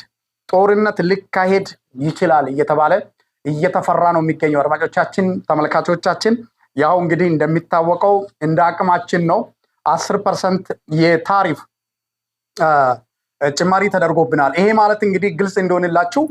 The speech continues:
ወደ አሜሪካ የሚገቡ የኢትዮጵያ ምርቶች ላይ ነው በፐርሰንት፣ እ፣ አስር ፐርሰንት ለአሜሪካ ገቢ የሚደረገው። እንግዲህ ይሄ፣ እ፣ ትራምፕ እንደው እንዴት አሜሪካን ለማሳደግ እና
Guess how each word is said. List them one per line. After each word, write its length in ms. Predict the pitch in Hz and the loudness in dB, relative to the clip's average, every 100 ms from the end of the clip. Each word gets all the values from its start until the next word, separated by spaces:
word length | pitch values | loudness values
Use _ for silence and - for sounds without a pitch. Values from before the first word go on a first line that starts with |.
| - _ _ - | -8 _ _ -4
ወደ 160 | 180 226 | 0 2
አሜሪካ 380 | 240 240 233 - | 2 2 0 0
የሚገቡ 500 | 214 190 190 185 196 220 | 0 2 0 0 -2 -2
የኢትዮጵያ 460 | 220 165 180 170 185 | -2 -2 -2 -2 0
ምርቶች 380 | 170 170 202 190 180 | 0 0 0 0 0
ላይ 160 | 165 | 2
ነው 140 | 156 123 - _ 127 | 2 0 -4 _ -8
በፐርሰንት፣ 580 | 156 208 190 220 214 - _ _ _ _ | -4 -4 -2 -4 -4 -8 _ _ _ _
እ፣ 80 | - 139 | 0 2
አስር 260 | 147 151 185 | 2 -2 -4
ፐርሰንት 300 | 180 170 160 | -4 -4 -2
ለአሜሪካ 420 | 147 165 190 185 175 | 2 2 2 0 0
ገቢ 160 | 156 151 | 0 0
የሚደረገው። 560 | 151 143 127 135 135 147 | 0 0 0 -2 0 0
እንግዲህ 280 | 139 156 214 | 0 0 0
ይሄ፣ 160 | 180 190 262 269 _ _ _ - | 2 2 2 -2 _ _ _ -4
እ፣ 80 | 127 120 113 | 0 0 -2
ትራምፕ 360 | - 185 208 208 | 0 0 0 0
እንደው 300 | 196 170 190 202 196 | 0 2 2 0 -2
እንዴት 300 | 156 151 190 170 | -2 0 2 2
አሜሪካን 420 | 156 160 170 151 | 0 0 0 0
ለማሳደግ 520 | 135 131 135 127 143 | 0 0 -2 -2 -2
እና 140 | 135 | 0